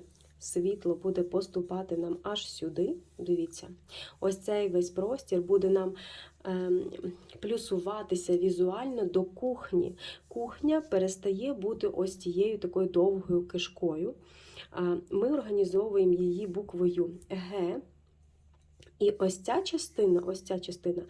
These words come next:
у нас уже, бо, дивіться, хоч тут сімнадцять квадратів, але прохід два і сім, це мало. Це справді мало, це такий довгий, вузьке. А тут у нас виходить, за рахунок того, що ми сюди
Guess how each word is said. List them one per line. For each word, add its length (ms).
у 80
нас 400
уже, 400
бо, 380
дивіться, 440
хоч 220
тут 140
сімнадцять 480
квадратів, 680
але 480
прохід 640
два 300
і 100
сім, 360
це 180
мало. 460
Це 120
справді 440
мало, 440
це 160
такий 480
довгий, 540
вузьке. 440
А 140
тут 260
у 60
нас 320
виходить, 640
за 120
рахунок 400
того, 160
що 160
ми 120
сюди 420